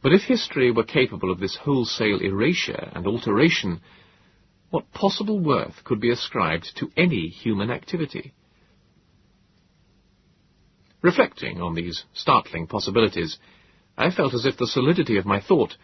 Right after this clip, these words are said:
and the firmness of my apprehension of the world were melting away. I stared into my candle flame,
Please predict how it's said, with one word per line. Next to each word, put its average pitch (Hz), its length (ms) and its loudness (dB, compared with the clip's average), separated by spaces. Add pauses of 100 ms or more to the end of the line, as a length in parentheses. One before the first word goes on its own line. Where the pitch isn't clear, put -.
(280)
and 113 120 0
the 127 120 0
firmness 101 440 2
of 92 100 -4
my 95 120 0
apprehension 110 640 0
of 87 100 -2
the 107 80 0
world 98 420 4 (320)
were 135 100 6
melting 139 400 2
away. 101 500 0 (1080)
I 120 120 0
stared 120 360 2
into 101 180 -2
my 101 120 2
candle 127 360 0
flame, 90 360 -2